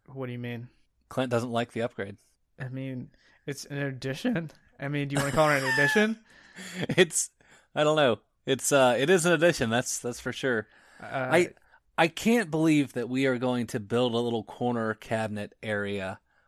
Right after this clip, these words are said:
Speaker 2: when we could just close in an end zone and, like, put a bunch of awesome stuff underneath it.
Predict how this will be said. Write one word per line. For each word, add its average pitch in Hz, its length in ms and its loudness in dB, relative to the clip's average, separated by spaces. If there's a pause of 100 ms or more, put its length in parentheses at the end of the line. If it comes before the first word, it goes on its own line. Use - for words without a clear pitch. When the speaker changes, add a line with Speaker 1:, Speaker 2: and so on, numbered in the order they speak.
(100)
Speaker 2:
when 117 540 -2
we 110 160 -10
could 127 180 -4
just 113 160 -8
close 113 340 -4
in 110 120 -4
an 104 120 -6
end 104 200 -6
zone 101 260 -10
and, 98 140 -10
like, 101 180 -8 (100)
put 113 180 -6
a 113 60 -6
bunch 104 240 -8
of 104 80 -12
awesome 104 320 -4
stuff 104 220 -8
underneath 98 400 -10
it. - 100 -14